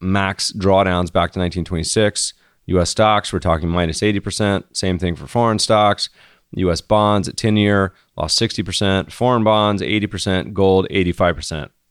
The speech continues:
Ouch. The naysayer who's listening might look at this and say,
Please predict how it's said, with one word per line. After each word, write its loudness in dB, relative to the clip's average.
Ouch. -8
The 0
naysayer 2
who's -2
listening 2
might 2
look 0
at -10
this -4
and -4
say, 2